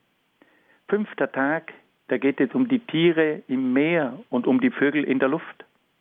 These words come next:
Und am sechsten Tag die Erschaffung der Tiere auf der Erde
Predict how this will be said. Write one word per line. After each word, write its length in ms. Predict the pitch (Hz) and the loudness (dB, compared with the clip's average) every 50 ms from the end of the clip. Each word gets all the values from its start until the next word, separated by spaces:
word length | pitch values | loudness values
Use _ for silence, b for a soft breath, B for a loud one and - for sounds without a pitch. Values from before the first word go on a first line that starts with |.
| b b b b b b b b b b | b b b b b b b b b b
Und 120 | 117 - | -4 -2
am 120 | 117 113 120 | -2 -2 0
sechsten 480 | - 151 160 - - - 170 160 139 | -2 -2 -2 -2 -10 -12 -12 -10 -6
Tag 300 | - 139 139 139 143 143 - - _ _ _ _ _ _ _ | -4 -2 -2 -2 -2 -6 -10 -20 _ _ _ _ _ _ _
die 120 | - 120 - | -10 -10 -6
Erschaffung 600 | - 117 113 - - 151 147 - - 143 120 110 | -6 -6 -6 -2 -4 -4 -4 -4 -4 -4 -4 -2
der 160 | 113 107 - | -4 -6 -6
Tiere 520 | - 156 156 156 165 147 147 147 143 135 - _ _ _ _ _ | -6 -6 -2 0 2 2 2 0 0 -4 -8 _ _ _ _ _
auf 200 | - 120 113 - - | -4 -4 -4 -2 -2
der 220 | - 120 - - | -4 -4 0 2
Erde 460 | 131 135 143 139 123 123 127 127 123 | 2 2 2 0 0 0 -2 -2 -2